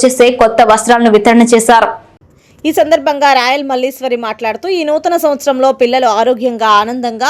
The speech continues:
Speaker 2: ఉత్సాహంగా జీవించాలని ఆశీర్వదిస్తూ, భవిష్యత్తులో కూడా మరిన్ని సేవా కార్యక్రమాలలో పాల్గొంటానని భరోసా కల్పించారు.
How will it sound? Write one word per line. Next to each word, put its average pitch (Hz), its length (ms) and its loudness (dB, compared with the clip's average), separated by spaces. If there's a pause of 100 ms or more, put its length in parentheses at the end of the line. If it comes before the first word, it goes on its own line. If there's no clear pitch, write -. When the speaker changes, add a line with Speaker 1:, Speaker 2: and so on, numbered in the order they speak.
(140)
Speaker 2:
ఉత్సాహంగా 254 540 -4
జీవించాలని 226 720 -4
ఆశీర్వదిస్తూ, 208 720 -4 (420)
భవిష్యత్తులో 311 560 0
కూడా 254 240 2 (100)
మరిన్ని 247 280 -4
సేవా 240 360 -2
కార్యక్రమాలలో 226 640 -4
పాల్గొంటానని 220 880 -2
భరోసా 226 340 -2
కల్పించారు. 220 680 -2